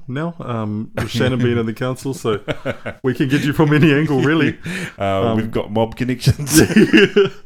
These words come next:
Speaker 1: Yeah, yeah. There's, uh, there's mob connections. There's council connections. Um, I think, uh, Chainsaw probably still knows people in the police, so, um,
Speaker 2: <laughs> Yeah.
Speaker 1: you know,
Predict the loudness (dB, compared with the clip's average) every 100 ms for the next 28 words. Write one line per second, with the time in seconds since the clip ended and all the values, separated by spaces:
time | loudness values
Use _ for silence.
0 | -18 -14 -8 -8 -8 -8 -8 -10 -12 -14
1 | -14 -14 -4 0 2 2 2 2 0 0
2 | 0 0 -2 -2 -4 -4 -4 -4 -4 -4
3 | -4 -2 -2 -2 -2 -2 -6 -4 -6 -4
4 | -4 -6 -6 -4 -2 -2 -6 -6 -6 -4
5 | -4 -2 -2 -2 -6 -10 -18 _ _ -20
6 | -20 _ _ _ -4 -2 0 0 0 0
7 | -2 0 -2 -2 -2 -4 -4 -4 -2 -2
8 | -4 -2 0 2 2 0 -2 -2 0 2
9 | 0